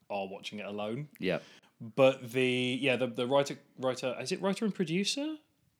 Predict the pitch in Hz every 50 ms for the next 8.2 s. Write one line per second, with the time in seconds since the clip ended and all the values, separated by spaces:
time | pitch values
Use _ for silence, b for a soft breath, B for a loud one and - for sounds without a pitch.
0 | _ _ - 170 - 233 226 240 220 - 214 214 196 233 240 254 254 247 b b
1 | b b b b b b - - - 123 123 120 - 120 113 113 113 - - 143
2 | 143 143 139 135 131 - 143 131 127 135 160 175 190 190 - - 165 156 143 127
3 | 127 135 160 - - 247 302 - - 226 240 240 196 - - 123 123 127 135 123
4 | - _ _ _ _ _ - - _ _ - 165 175 - 185 165 156 147 139 -
5 | - - 190 190 196 175 135 - - 117 - - 123 110 101 98 - 107 104 104
6 | 131 156 147 170 165 165 190 190 196 196 190 185 156 175 160 151 143 139 135 135
7 | 143 156 147 135 - 135 135 131 127 - 127 - - 135 127 123 120 123 117 110
8 | 113 113 113 113